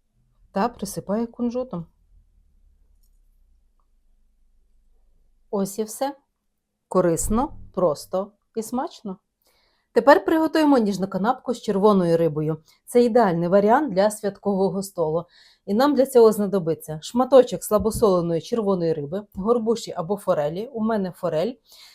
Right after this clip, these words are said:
Як я засолюю форель, у мене є вже відео на каналі, а засолюю я її із лимонною цедрою. Подивіться обов'язково: посилання залишу в описі під відео.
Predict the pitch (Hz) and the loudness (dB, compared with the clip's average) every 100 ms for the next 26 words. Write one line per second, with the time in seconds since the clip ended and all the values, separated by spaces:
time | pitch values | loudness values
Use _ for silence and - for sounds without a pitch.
0 | _ - 175 220 220 175 185 190 175 170 | _ -4 2 2 0 -6 -4 -4 -4 -4
1 | 190 170 165 175 180 165 160 170 160 196 | -4 -2 -2 -4 -6 -6 -6 -6 -4 -6
2 | 226 240 254 254 247 262 269 294 339 _ | -2 0 0 -2 -4 -2 0 -2 -6 _
3 | _ 175 170 165 165 175 220 170 170 220 | _ -4 -2 -2 -4 -8 -10 -10 -6 -4
4 | 247 262 277 277 269 311 - _ - 208 | -4 -2 -4 -4 -6 -10 -12 _ -6 -4
5 | 277 294 190 190 214 269 - 196 165 165 | 0 0 2 2 0 -2 0 -2 0 -4
6 | 180 - _ _ _ 196 190 202 202 190 | -4 -12 _ _ _ -4 -2 0 -2 -2
7 | 165 165 165 - 196 262 302 214 - 175 | -2 -4 -6 -4 -2 -2 -4 -6 -2 0
8 | 185 233 277 220 202 220 285 277 - _ | 0 0 -2 0 0 0 -2 -6 -10 _
9 | - 202 208 247 240 226 170 175 156 151 | 0 2 2 -2 -4 -6 -4 -2 0 -2
10 | 151 | -2